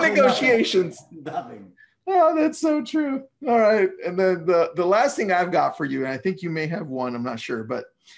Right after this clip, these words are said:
Speaker 2: TikTok adds new shout outs option to enable users to pay for personalized video messages from stars. I think that's cool. They kinda took a page out of a,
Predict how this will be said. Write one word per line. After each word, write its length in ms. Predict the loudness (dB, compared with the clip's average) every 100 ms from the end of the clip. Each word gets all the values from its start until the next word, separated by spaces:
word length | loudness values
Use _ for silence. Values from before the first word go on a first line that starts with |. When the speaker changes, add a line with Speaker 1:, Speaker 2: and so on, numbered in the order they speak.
| -20 _ _ _
Speaker 2:
TikTok 560 | -2 -2 0 0 0 -2
adds 380 | -2 -2 -4 -8 -14
new 240 | -8 -4 -4
shout 580 | -6 -4 -2 0 2
outs 300 | 0 -2 -6 -8
option 720 | -8 -6 -8 -10 -8 -8 -8 -16 _ _ _ _
to 180 | -6 -2
enable 440 | -2 -2 -4 -4 -4
users 600 | -4 -2 -2 -2 -4 -6
to 120 | -8
pay 340 | -8 -6 -4 -4
for 180 | -6
personalized 960 | -8 -8 -10 -8 -8 -4 -4 -6 -8 -14 _ _ _ _
video 420 | -2 0 2 0
messages 840 | -2 -6 -10 -14 -8 -8 -8 -14 _ _ _ _ _ _
from 200 | _ -12
stars. 720 | -8 -4 -4 -4 -12 -20 -20 _ _ _ _ _ _ _ _
I 200 | -2 -2
think 480 | -2 -4 -6 -12 _ _ _ -6
that's 380 | -2 -2 -4 -12
cool. 440 | -10 -6 -4 -4
They 140 | -6
kinda 300 | -4 -4 -4
took 200 | -6 -8 -10
a 40 |
page 340 | -8 -8 -4
out 180 | -4 -4
of 120 | -4 -4
a, 360 | -4 -4 -8